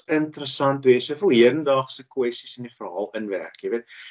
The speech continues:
Jy het 'n punt, ek wil nie te veel daaroor sê nie, waar jy praat oor die, die wateroorlog. Ehm, wat vir my regtig interessant was, en dan die feit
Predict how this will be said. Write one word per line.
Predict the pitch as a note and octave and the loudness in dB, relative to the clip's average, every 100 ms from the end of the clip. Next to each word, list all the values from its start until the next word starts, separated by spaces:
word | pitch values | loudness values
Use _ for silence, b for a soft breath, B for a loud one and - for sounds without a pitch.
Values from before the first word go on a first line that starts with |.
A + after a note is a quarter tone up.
| - | 2
Jy | B2 | 2
het | C3 | 2
'n | B2+ | 2
punt, | - D#3+ C#3 | 4 4 4
ek | B2 | 0
wil | C3+ | 0
nie | D3+ D#3 | 0 -2
te | C3 | -2
veel | - C3 | 4 6
daaroor | A#2 A2 A2+ | 6 6 4
sê | - B2 A#2 | 2 2 2
nie, | A#2+ | 2
waar | A2+ | 4
jy | A2+ A2+ | 4 4
praat | - C3 C3 | 2 2 2
oor | B2 | 2
die, | A#2 A#2 | 4 4
die | A#2 B2+ | 4 0
wateroorlog. | B2+ G#2+ B2+ B2+ - B2+ A#2+ G2+ F2 D#2+ D2+ _ _ _ _ _ _ - | 2 4 4 4 -4 2 2 2 -4 -14 -20 _ _ _ _ _ _ -4
Ehm, | A2+ A2+ A2 G#2 - b b b B2 | -2 0 -2 -4 -10 b b b -2
wat | B2+ | -2
vir | - | 2
my | D3 B2+ | 2 6
regtig | C#3 D3 - E3+ - | 6 4 0 -8 -6
interessant | C#3 - - C3+ C3 | -6 -4 -4 -2 -2
was, | C3 - | -4 4
en | D3+ E3+ F3+ | 6 6 6
dan | F3 F3 | 4 2
die | D#3+ | 0
feit | - D3 D3 | 0 2 2